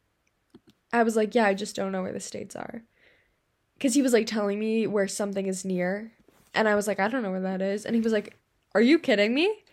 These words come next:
You don't know where that is?" So, I did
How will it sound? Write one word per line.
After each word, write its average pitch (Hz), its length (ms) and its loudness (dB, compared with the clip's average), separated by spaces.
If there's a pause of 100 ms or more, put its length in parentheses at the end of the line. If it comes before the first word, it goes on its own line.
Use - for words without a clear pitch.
(340)
You 240 160 2
don't 302 140 6
know 285 100 6
where 262 100 6
that 226 160 6
is?" 185 280 4 (460)
So, 226 460 6 (720)
I 262 560 10 (120)
did 240 460 8